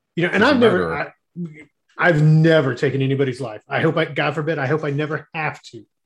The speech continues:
Speaker 1: but he's gonna have to live the rest of his life with that. And, and, and maybe that's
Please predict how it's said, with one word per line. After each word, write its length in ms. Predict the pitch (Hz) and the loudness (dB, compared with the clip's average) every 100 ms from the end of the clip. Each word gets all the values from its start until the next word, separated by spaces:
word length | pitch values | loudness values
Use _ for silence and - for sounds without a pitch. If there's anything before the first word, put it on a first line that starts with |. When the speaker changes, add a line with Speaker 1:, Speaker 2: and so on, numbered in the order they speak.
| _ _ _ - - | _ _ _ -14 -4
Speaker 1:
but 120 | 180 | -2
he's 220 | 156 240 | 2 2
gonna 140 | 254 233 | 2 0
have 200 | 220 226 | 0 -4
to 100 | - | -2
live 240 | 180 180 139 | 2 2 2
the 80 | 139 | 0
rest 280 | 170 - | 0 -2
of 80 | 160 | -4
his 160 | 156 127 | -4 -6
life 280 | 147 160 - | -6 -6 -8
with 120 | - | -12
that. 200 | 107 113 _ _ _ _ _ - | -14 -14 _ _ _ _ _ -4
And, 180 | 180 170 | -2 0
and, 220 | 175 165 160 | 2 0 0
and 240 | 156 147 | -2 2
maybe 300 | 160 185 226 | 2 2 0
that's 440 | 180 196 - - | -2 -4 -8 -18